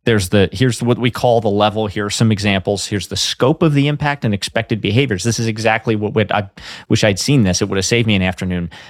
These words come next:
but they've got it laid out, like, scope of impact. So for, uh, uh, way at the bottom there, I wanna say the bottom, make it sound bad, but at, at the,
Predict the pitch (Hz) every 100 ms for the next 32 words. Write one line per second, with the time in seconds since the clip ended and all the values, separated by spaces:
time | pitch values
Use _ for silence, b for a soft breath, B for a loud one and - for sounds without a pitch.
0 | B 117 117 110 - 117 123 120 113 113
1 | 107 135 113 - 101 92 - B B -
2 | - 135 131 117 117 107 92 87 - 101
3 | - 101 - 110 92 - 104 98 110 -
4 | 110 131 123 104 107 104 101 101 95 -
5 | 92 - 98 - 104 90 - 87 85 90
6 | 90 87 90 87 - 95 85 87 92 104
7 | 92 - 113 113 104